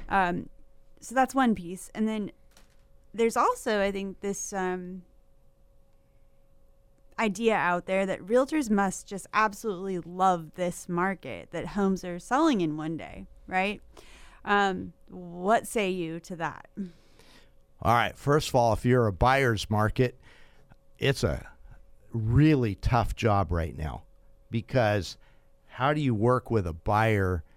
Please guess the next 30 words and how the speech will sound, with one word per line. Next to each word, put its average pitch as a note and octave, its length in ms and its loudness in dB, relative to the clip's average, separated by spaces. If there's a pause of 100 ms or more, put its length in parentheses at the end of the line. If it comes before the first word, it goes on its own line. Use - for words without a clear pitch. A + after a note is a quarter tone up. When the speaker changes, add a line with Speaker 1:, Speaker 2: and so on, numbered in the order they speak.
(840)
Speaker 2:
who A2+ 160 4
gets B2 340 0
their A2 180 0
emotions G#2 680 2
up, G2+ 360 2
their E2 140 -6
love G#2 340 0
for G2+ 200 -2
a F2 60 -4
home G2 400 0
up, G2 360 0
they F2+ 120 -4
make G2 320 0
an D#2+ 100 -2
offer, F2+ 580 2 (440)
and F#2 120 0
then F#2+ 120 2
you G2+ 100 0
gotta F#2+ 240 0
call F#2+ 400 0
'em G2 120 2
and F#2 100 -2
say, G2+ 280 0
"I'm G2 120 0
sorry, G2+ 360 0
but F2 220 -4
we G#2 160 -2
didn't F#2+ 280 -4
get F2 200 -8
it." - 140 -16